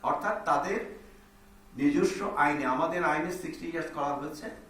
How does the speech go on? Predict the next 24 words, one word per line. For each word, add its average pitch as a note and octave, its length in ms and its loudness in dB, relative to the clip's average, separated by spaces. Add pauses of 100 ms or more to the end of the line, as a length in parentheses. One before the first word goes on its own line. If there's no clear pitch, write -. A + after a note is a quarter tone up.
(680)
আর A#2+ 140 -6 (320)
মজার D3 260 2
ব্যাপার A3+ 320 6
হচ্ছে A3+ 220 0
এই G3 400 0
যে A3 180 2
কপিরাইট G3 500 6
আইন, D#3+ 340 6
এটি G3 140 -2
কিন্তু - 220 -4
অনেক G#3+ 500 2
পুরনো A3+ 280 0
আইন, D#3 220 4
এটা E3+ 160 0
আমরা G#3 140 -2
জানি F3+ 280 2
না। D3+ 160 -2 (680)
আপনি F3 220 -10
অধিকাংশ G3+ 380 -6
সৃষ্টিশীল G#3 520 -10
মানুষের F#3 360 -4
সঙ্গে F#3+ 240 -10
কথা - 240 -6
বলবেন, F#3+ 300 -10